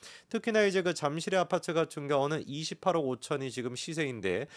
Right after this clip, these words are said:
아, 그 아파트를 무려 현금으로 대출 하나 없이 구매했다라는 거 아닙니까?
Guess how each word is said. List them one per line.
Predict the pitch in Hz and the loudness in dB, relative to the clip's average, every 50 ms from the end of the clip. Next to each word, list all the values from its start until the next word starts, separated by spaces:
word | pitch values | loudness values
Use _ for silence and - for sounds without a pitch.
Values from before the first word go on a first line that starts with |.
| - - - - _ | -18 -20 -20 -10 _
아, | - 131 127 127 | -2 0 0 0
그 | - - 175 196 185 | 0 2 4 6 6
아파트를 | 156 147 - - 165 156 - - 160 151 147 147 147 151 139 | 6 6 4 0 -2 -2 -2 -2 0 2 2 2 2 2 0
무려 | 98 92 117 143 147 127 123 143 170 175 - - | -2 -2 0 4 6 6 6 6 4 0 -6 -12
현금으로 | - - 208 208 208 202 190 196 190 170 143 120 110 90 78 67 - - | -8 -6 -4 -4 -4 -2 0 0 0 2 2 4 4 4 2 0 -4 -4
대출 | - 131 139 - - - - - 185 180 160 | -2 -2 -2 -2 -6 -8 -4 -2 -2 0 0
하나 | 165 151 151 143 | 0 2 2 2
없이 | 135 123 107 - - - 170 175 - | 2 0 -2 -4 -4 -4 -4 -4 -4
구매했다라는 | - - 135 135 147 139 131 - - 123 113 101 92 95 110 110 123 | -8 -8 -4 -2 0 0 0 2 2 4 4 4 4 4 2 2 2
거 | 131 143 | 2 2
아닙니까? | 110 92 95 101 98 90 - - 85 82 104 | 2 0 0 -2 -6 -4 0 2 4 4 2